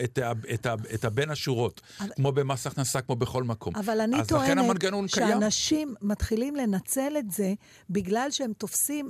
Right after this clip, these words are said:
Speaker 2: את המקומות האלה כמקומות שלא מאמינים להם מראש.
Speaker 1: לא,
Speaker 2: כמו
Speaker 1: אבל זה
Speaker 2: זה
Speaker 1: לא רק
Speaker 2: שאומר,
Speaker 1: זה.
Speaker 2: "אם אשתי לא מאמינה לי בלאו הכי, אז אני כבר יכול, אה, לבגוד בה, כי היא, היא חושדת בי גם ככה." זה, תשמע, אני מדברת פה על שינוי נורא רדיקלי.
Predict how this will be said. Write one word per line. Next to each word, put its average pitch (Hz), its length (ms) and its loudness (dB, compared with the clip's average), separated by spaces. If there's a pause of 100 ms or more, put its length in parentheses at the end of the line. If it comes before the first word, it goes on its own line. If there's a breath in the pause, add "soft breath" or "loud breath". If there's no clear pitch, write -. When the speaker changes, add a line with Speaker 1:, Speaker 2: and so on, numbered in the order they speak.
(100)
Speaker 2:
את 202 140 -6
המקומות 202 600 0
האלה 202 400 2
כמקומות 202 540 0
שלא 220 260 0
מאמינים 240 420 -2
להם 233 200 0
מראש. 185 480 0
Speaker 1:
לא, 202 320 2
Speaker 2:
כמו 233 140 6
Speaker 1:
אבל 330 100 8
זה - 60 0
Speaker 2:
זה 302 80 4
Speaker 1:
לא 302 60 6
רק - 60 4
Speaker 2:
שאומר, 285 280 2
Speaker 1:
זה. 262 140 0
Speaker 2:
"אם 214 80 2
אשתי 269 280 0
לא 269 140 2
מאמינה 269 360 0
לי 285 100 -2
בלאו 269 280 0
הכי, 294 180 -4
אז 190 120 -2
אני 196 120 0
כבר 185 200 -4
יכול, 220 280 -2
אה, 233 200 2 (300 loud breath)
לבגוד 214 360 0
בה, 240 80 -2
כי - 120 -4
היא, 196 80 2 (120)
היא 214 120 -4
חושדת 233 440 -2
בי 196 100 -4
גם 190 180 -2
ככה." 170 360 -6 (680 loud breath)
זה, 240 160 -2 (180)
תשמע, 269 280 -2
אני 247 100 0
מדברת 214 340 0
פה 294 80 -2
על 233 60 -2
שינוי 240 340 -2
נורא 202 320 0
רדיקלי. 165 600 -4